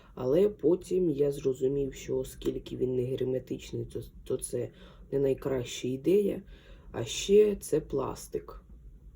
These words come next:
Але все ж таки форма досить гарна. Але зробити треба. І тут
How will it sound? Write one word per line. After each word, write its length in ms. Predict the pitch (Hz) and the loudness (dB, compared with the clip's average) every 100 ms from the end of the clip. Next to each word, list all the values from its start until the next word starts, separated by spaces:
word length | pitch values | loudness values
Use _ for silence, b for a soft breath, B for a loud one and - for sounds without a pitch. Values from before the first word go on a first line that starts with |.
| - - - b b b | -20 -20 -20 b b b
Але 380 | - 120 131 170 | -6 0 0 0
все 300 | 202 - 170 | -2 0 0
ж 140 | 190 - | 0 -4
таки 180 | - | 0
форма 640 | 196 - 120 151 156 170 190 - - | 0 0 -2 0 -2 -2 -6 -14 -12
досить 540 | 113 123 127 170 - | -4 -2 -2 -8 -12
гарна. 520 | 143 147 - 107 - - _ - - - - | -8 -6 -6 -8 -10 -16 _ -20 -20 -20 -10
Але 440 | 135 135 147 202 | -4 2 6 6
зробити 520 | 190 147 123 151 160 _ | 4 2 4 2 0 _
треба. 520 | - 196 170 120 - b b b b | -4 0 0 -2 -8 b b b b
І 140 | - | -4
тут 540 | 147 - 208 233 - | -2 0 0 0 -8